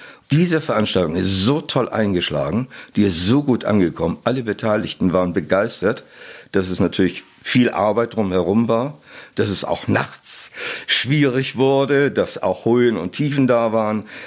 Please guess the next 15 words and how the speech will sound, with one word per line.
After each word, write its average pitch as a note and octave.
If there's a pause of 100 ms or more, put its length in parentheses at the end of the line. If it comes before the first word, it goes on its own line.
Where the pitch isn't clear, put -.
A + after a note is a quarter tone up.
(140)
ist -
ganz G#2
selbstverständlich. A2+ (260)
Aber A2
es A2
war G#2
eine G2+
wirklich -
gelungene A2
Veranstaltung. G2 (260)
Schade G#2
nur, C3 (320)
dass -
wir G#2+
nie, A2